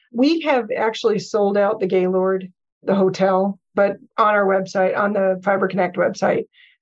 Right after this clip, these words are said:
there is information about adjacency hotels that we have arrangements with. But by no means have we sold out of the conference, so there's still plenty of room for people to join, and we absolutely welcome. It's gonna be a great show this year.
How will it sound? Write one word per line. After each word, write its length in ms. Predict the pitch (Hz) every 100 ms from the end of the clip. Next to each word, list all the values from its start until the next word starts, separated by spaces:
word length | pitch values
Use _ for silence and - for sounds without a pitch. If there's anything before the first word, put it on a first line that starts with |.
| -
there 320 | 196 196 190
is 440 | 466 - 190 180 -
information 560 | 226 185 196 190 185 202
about 220 | 185 - _ -
adjacency 760 | 196 214 202 185 185 - - - -
hotels 540 | 185 185 185 - 196 -
that 100 | -
we 100 | 185
have 140 | 190 190
arrangements 540 | 185 196 185 202 190
with. 260 | 220 214 - _ _ _ _
But 320 | 202 190 -
by 220 | 202 208
no 200 | 214 220
means 380 | 220 214 202 185
have 180 | 190 185
we 160 | 190 180
sold 400 | - 190 190 - -
out 280 | 202 - -
of 140 | 202
the 80 | 190
conference, 580 | 190 214 208 233 233 226
so 80 | 196
there's 180 | 190
still 200 | - 196
plenty 260 | 190 208 208
of 80 | 196
room 160 | 190
for 120 | 185 185
people 300 | 202 196 -
to 120 | 180
join, 440 | 180 190 226 233 _ _ _ -
and 240 | 190 190
we 160 | 190 -
absolutely 500 | 202 190 214 190 185
welcome. 380 | 185 180 190 196
It's 160 | 190
gonna 160 | - 196
be 140 | 180
a 40 | 170
great 280 | 175 185 -
show 220 | 185 175
this 180 | 185 190
year. 260 | 208 156